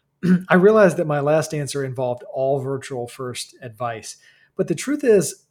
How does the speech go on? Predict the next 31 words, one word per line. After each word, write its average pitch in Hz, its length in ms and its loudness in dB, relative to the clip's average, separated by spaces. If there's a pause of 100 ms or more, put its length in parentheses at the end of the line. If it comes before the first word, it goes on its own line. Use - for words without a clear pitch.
humans 269 460 -4
are 165 100 -2
communal, 147 720 -4
relational 127 520 -10
beings. 123 680 -12 (280)
We 233 280 0
gain 175 380 -2
a 147 120 -10
lot 117 560 -12 (340)
by 123 140 -6
building 131 340 -8
rapport 123 540 -10
and 113 100 -14
breaking 120 400 -12
bread 117 400 -10
with 110 140 -20
other 123 200 -12
people 117 580 -12
in 117 100 -14
person. 120 540 -14 (520)
So 185 200 4
if 147 160 0
that 220 200 -2
is 131 240 -4
useful 151 440 -4
for - 140 -10
your 131 160 -4
company's 131 460 -8
onboarding, 185 680 -8 (280)
do 233 260 -6
it. - 280 -14